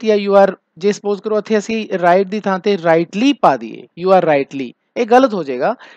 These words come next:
because ਜਿਹੜੀ ਰਾਈਟਲੀ ਹੈ ਇਹ ਸਾਡਾ ਐਡਵਰਬ ਹੁੰਦੀ ਹੈ, ਤੁਹਾਨੂੰ ਪਤਾ ਹੈ ਇਹ ਕਿਰਿਆ ਵਿਸ਼ੇਸ਼ਣ ਹੁੰਦੀ ਹੈ। ਤਾਂ ਅਸੀਂ, ਅ, ਇੱਥੇ, ਅ, ਐਡਵਰਬ ਜਾਂ ਐਡਵਰਬ ਫਰੇਜ਼ ਨਹੀਂ ਯੂਜ਼ ਕਰ ਸਕਦੇ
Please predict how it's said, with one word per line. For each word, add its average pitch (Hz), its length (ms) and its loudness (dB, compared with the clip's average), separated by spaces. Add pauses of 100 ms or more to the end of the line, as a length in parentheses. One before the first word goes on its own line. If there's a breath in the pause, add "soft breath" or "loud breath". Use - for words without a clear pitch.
(140)
because 262 300 0
ਜਿਹੜੀ 254 260 -2
ਰਾਈਟਲੀ 202 540 2
ਹੈ 196 260 2 (280 soft breath)
ਇਹ 254 140 2
ਸਾਡਾ 190 380 2 (100)
ਐਡਵਰਬ 196 400 2
ਹੁੰਦੀ 131 300 -10
ਹੈ, 139 80 -6
ਤੁਹਾਨੂੰ 180 200 -8
ਪਤਾ 175 200 -2
ਹੈ 196 60 2
ਇਹ 190 200 -2
ਕਿਰਿਆ 208 200 2
ਵਿਸ਼ੇਸ਼ਣ 165 420 -8
ਹੁੰਦੀ 127 300 -16
ਹੈ। 123 60 -12 (360 loud breath)
ਤਾਂ 214 280 4 (280)
ਅਸੀਂ, 285 360 -2 (380)
ਅ, 190 160 2
ਇੱਥੇ, 226 420 0 (300 soft breath)
ਅ, 175 300 2
ਐਡਵਰਬ 170 520 0
ਜਾਂ 226 140 2
ਐਡਵਰਬ 185 280 0
ਫਰੇਜ਼ 151 360 -8
ਨਹੀਂ 165 120 -10
ਯੂਜ਼ 143 220 -10
ਕਰ 131 140 -6
ਸਕਦੇ 139 460 -8